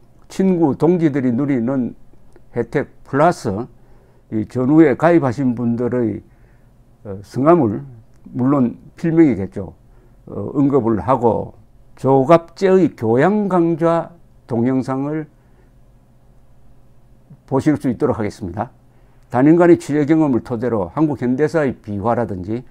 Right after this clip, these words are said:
세계사 산책, 여행 가이드 등 깊이 있는 정보를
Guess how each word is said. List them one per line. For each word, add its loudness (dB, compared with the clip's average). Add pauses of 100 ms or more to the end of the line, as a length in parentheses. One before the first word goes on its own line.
(220)
세계사 -2
산책, -4
여행 -2
가이드 -4
등 -6 (520)
깊이 -2
있는 0
정보를 -2